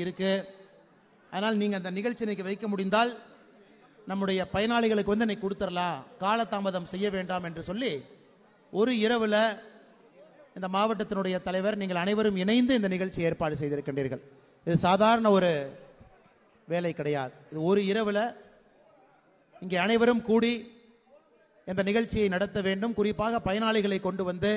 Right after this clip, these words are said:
அவர்களுக்கு நாம் கொடுக்க வேண்டிய அந்த பொருட்களை கொடுக்க வேண்டும் என்று அழைத்து வந்திருக்கின்றீர்கள். மிக முக்கியமாக இந்த மாவட்டத்தினுடைய தல-, தலைவர், ஆற்றல் மிகுந்த ஒரு உழைப்பாளர், அன்பு சகோதரர் வசந்தராஜன் அவர்களுக்கு இந்த நேரத்துல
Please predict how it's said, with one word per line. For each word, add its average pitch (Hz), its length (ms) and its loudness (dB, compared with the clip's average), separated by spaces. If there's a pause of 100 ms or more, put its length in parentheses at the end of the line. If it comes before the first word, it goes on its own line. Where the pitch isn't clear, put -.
(1200)
அவர்களுக்கு 196 480 0 (100)
நாம் 196 180 -4
கொடுக்க 233 320 2
வேண்டிய 208 300 4
அந்த 175 180 -2
பொருட்களை 202 440 4
கொடுக்க 202 260 4
வேண்டும் 175 240 0
என்று 175 160 -2
அழைத்து 180 240 0
வந்திருக்கின்றீர்கள். 156 600 -4 (1080)
மிக 220 200 2
முக்கியமாக 233 480 2
இந்த 214 180 0
மாவட்டத்தினுடைய 202 680 0
தல-, 190 300 -4
தலைவர், 202 400 -4
ஆற்றல் 202 300 -2
மிகுந்த 233 260 2 (840)
ஒரு 185 160 -6
உழைப்பாளர், 190 640 0 (760)
அன்பு 240 260 8 (220)
சகோதரர் 190 460 0
வசந்தராஜன் 180 640 0 (260)
அவர்களுக்கு 170 460 0
இந்த 175 140 -2
நேரத்துல 185 400 -2